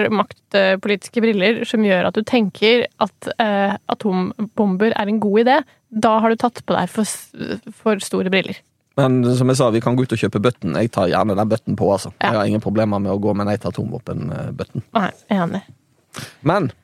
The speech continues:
Speaker 2: Tsumoto Yamaguchi, er han verdens heldigste, eller er han verdens uheldigste mann? Hva tenker du?
Speaker 1: Jeg, altså, hvis jeg skal holde fast med, eh, måten å tenke på som jeg hadde i stad,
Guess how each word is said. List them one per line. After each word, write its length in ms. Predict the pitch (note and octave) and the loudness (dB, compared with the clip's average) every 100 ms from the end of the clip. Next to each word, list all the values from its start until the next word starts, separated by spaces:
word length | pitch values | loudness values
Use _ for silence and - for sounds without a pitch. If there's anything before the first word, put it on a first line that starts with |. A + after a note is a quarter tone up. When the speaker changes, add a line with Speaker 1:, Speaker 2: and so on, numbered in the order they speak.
| _ | _
Speaker 2:
Tsumoto 600 | - - D#3+ E3 - A2+ | -16 0 4 4 4 4
Yamaguchi, 640 | A2+ A#2 A#2+ A#2 - D#2 F#2 _ _ _ _ - | 4 4 2 0 0 -4 -6 _ _ _ _ 0
er 100 | E3 | 2
han 100 | C3 | 4
verdens 300 | D3+ C#3+ C#3+ | 2 0 0
heldigste, 500 | A#2 A#2 D3 - B2 G3+ - | 0 0 0 0 0 0 -2
eller 240 | D3 D3+ D3+ | 0 2 2
er 20 | |
han 100 | C3+ | 2
verdens 540 | C#3 B2+ A2+ - - - - | 2 2 0 -2 -8 -10 0
uheldigste 680 | B2+ G#2 G2 F#2 - - G2 | 2 2 0 0 -4 -2 0
mann? 180 | F#2 C2 | 0 -2
Hva 140 | - C3+ | -4 -2
tenker 320 | C3 C3 C3 | -2 0 0
du? 80 | G2+ - _ - - - - - - _ | 0 -6 _ -20 -20 -20 -20 -20 -20 _
Speaker 1:
Jeg, 640 | A#3+ C4 C4 C#4+ C#4 C#4 | 2 4 4 4 6 4
altså, 220 | - C4+ C#4 | 2 0 2
hvis 140 | C#4+ | 2
jeg 80 | C4+ | 2
skal 140 | A#3+ C4+ | 2 2
holde 160 | B3+ G#3+ | 2 2
fast 320 | A3 - - - | -4 -6 -6 0
med, 460 | A3+ G#3+ G#3 - - | 2 2 0 -2 -4
eh, 220 | - G#3 | -2 -2
måten 320 | G#3+ G#3 - | 0 -2 -2
å 60 | F#3+ | -2
tenke 220 | G3 F#3 | -2 -4
på 80 | - | -6
som 80 | F#3 | -2
jeg 60 | G#3 | -2
hadde 140 | F#3 | -2
i 20 | F3+ | 0
stad, 300 | B3 E4+ | 0 0